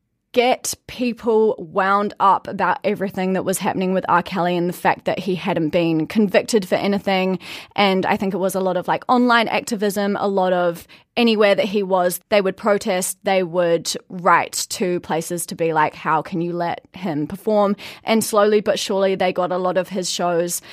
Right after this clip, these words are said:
either, like, cancelled or just made it really, really hard for him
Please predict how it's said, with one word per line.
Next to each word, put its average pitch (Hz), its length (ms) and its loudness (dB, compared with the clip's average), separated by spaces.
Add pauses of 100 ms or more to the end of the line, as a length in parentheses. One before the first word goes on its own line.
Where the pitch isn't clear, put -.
(180)
either, 180 240 0
like, 175 240 0
cancelled 226 840 2 (320)
or 208 260 6
just 196 240 -4
made 190 200 0
it - 80 -2
really, 190 340 -2
really 180 220 0
hard 175 400 2
for - 180 -6
him 180 440 -4